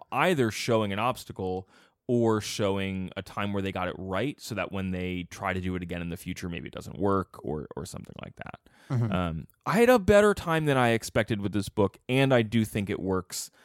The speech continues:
Speaker 1: as a standalone novel. Like, if you told me cool stuff happened in the other books, I'd be jazzed, but it, it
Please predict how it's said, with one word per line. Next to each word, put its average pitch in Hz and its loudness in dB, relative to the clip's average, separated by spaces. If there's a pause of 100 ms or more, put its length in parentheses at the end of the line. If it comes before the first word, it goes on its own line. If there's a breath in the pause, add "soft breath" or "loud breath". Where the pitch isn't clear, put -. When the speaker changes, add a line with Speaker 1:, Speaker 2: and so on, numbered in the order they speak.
(340 soft breath)
Speaker 1:
as 92 0
a 87 -4
standalone 85 -4
novel. 73 -8
Like, - -12 (1080)
if 117 -4
you 107 4
told 147 6
me 151 4
cool 147 2
stuff 139 4
happened 143 2
in 143 2
the 143 2
other 147 2
books, 160 2
I'd 110 2
be 113 2
jazzed, 120 0 (380 soft breath)
but 104 4
it, 104 0
it 104 0